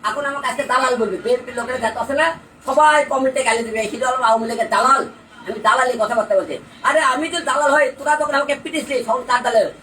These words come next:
যখন আওয়ামী লীগ তখন ক্ষমতা ছিল, তখন যখন কথাবার্তা বলতে, তখন তো বাবা দিচ্ছিলি তোরা বিএনপিরা। এখন বিএনপি তোরা উল্টো পাল্টা কথা বলে, তোদেরকে আমি তেল দেবো? তোকে তেল মারবো তোদেরকে, তোরা আমাকে পারিস নি?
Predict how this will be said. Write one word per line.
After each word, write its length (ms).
যখন 280
আওয়ামী 240
লীগ 120
তখন 200
ক্ষমতা 320
ছিল, 200
তখন 220
যখন 220
কথাবার্তা 380
বলতে, 160
তখন 200
তো 140
বাবা 320
দিচ্ছিলি 340
তোরা 320
বিএনপিরা। 500
এখন 180
বিএনপি 360
তোরা 160
উল্টো 240
পাল্টা 180
কথা 120
বলে, 160
তোদেরকে 400
আমি 140
তেল 220
দেবো? 140
তোকে 120
তেল 260
মারবো 320
তোদেরকে, 540
তোরা 160
আমাকে 200
পারিস 320
নি? 180